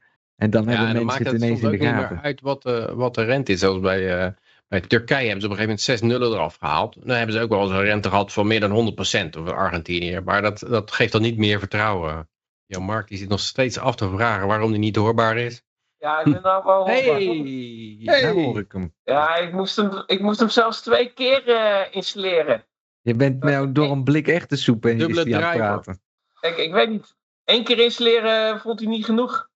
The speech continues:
Speaker 3: Dus moest ik hem nog een keer installeren en opnieuw, eh, opstarten. Dus, eh,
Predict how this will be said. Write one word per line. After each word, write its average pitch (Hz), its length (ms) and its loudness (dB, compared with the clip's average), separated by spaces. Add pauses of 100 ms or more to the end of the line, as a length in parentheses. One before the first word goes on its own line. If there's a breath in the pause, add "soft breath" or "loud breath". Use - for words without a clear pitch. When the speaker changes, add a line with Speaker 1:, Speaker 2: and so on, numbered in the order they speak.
Speaker 3:
Dus 151 100 -20
moest - 120 -20
ik - 60 -18
hem 190 100 -4
nog 240 140 6
een - 60 -6
keer 208 160 -2
installeren 185 800 4
en 160 120 -2
opnieuw, 175 440 2
eh, 151 140 4
opstarten. 147 520 0
Dus, - 280 -8
eh, 139 220 0